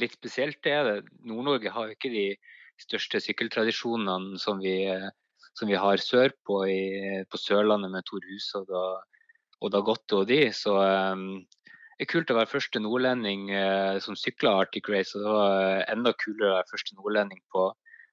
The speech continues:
på pallen sammenlagt og, og klare å få en, en seier i tillegg. Det var, ehm, det var stort for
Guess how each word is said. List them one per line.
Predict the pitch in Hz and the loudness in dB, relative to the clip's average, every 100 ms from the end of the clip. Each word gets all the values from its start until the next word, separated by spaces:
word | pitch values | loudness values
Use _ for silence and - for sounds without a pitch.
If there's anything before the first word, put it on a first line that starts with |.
| _ | _
på | - - | -6 0
pallen | 110 113 101 | 2 2 0
sammenlagt | - 98 110 110 101 - - | -2 -4 -2 -2 -2 -6 -8
og, | 95 95 107 _ _ - _ - | -6 -6 -10 _ _ -20 _ -8
og | |
klare | 101 104 98 | 0 0 2
å | |
få | - 101 | 2 2
en, | 101 98 - | 2 -4 -6
en | 120 | -10
seier | - 110 104 92 | 0 2 4 2
i | 92 | 0
tillegg. | - 107 107 98 | -4 0 0 0
Det | 101 | 2
var, | 113 98 92 92 90 | 4 4 2 0 -2
ehm, | 90 90 95 | -4 -6 -2
det | 104 | -2
var | |
stort | 120 135 | -2 -6
for | - | -8